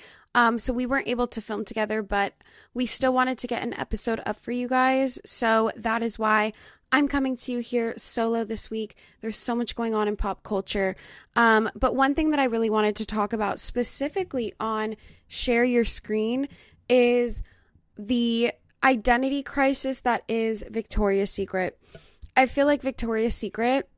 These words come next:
just can't win lately, um, kind of their own doing. And so I wanna get into, like, their background, kind of the height of them, um, where they really messed up, which I think was a long time coming. I feel like there was one specific moment in pop culture that I look back and I'm like,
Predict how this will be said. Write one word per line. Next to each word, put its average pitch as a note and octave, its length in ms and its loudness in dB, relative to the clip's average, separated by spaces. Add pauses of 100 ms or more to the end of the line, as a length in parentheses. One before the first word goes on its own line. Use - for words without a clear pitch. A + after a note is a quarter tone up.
just - 380 0 (220)
can't A3+ 680 0
win A3+ 520 4
lately, D#4 580 0 (400)
um, B3+ 240 6
kind A#3 260 2
of A#3 120 2
their A#3 220 0
own A3 220 4
doing. G#3+ 680 4
And B3+ 200 4
so C4+ 180 4
I C4+ 120 6
wanna D4 260 4
get D4 160 2
into, B3+ 300 0
like, G#3+ 320 -2 (420)
their A#3+ 160 4
background, C4+ 960 2 (480)
kind B3 240 2
of A3+ 100 2
the A3 120 0
height - 400 -4
of A#3 220 0
them, B3+ 380 2 (480)
um, A3 460 4
where B3 460 4
they A#3+ 180 4
really G#3+ 380 0
messed G#3 360 0
up, A3 240 4
which B3 180 2
I A3 100 2
think A3 200 -4
was A3 140 -2
a G3+ 80 2
long F#3+ 240 2
time G3+ 240 -2
coming. G3+ 480 -2
I A#3 160 0
feel A3+ 200 -2
like A3+ 160 0
there B3 100 4
was A#3+ 180 2
one G3+ 220 0
specific G#3 520 -4
moment G3 400 -4
in G3+ 140 -4
pop - 260 -6
culture G3 340 -6
that F#3 120 -6
I F#3 60 -2
look F#3+ 240 -4
back F3 260 -4
and F#3 80 -6
I'm F#3 80 -6
like, F3+ 160 -6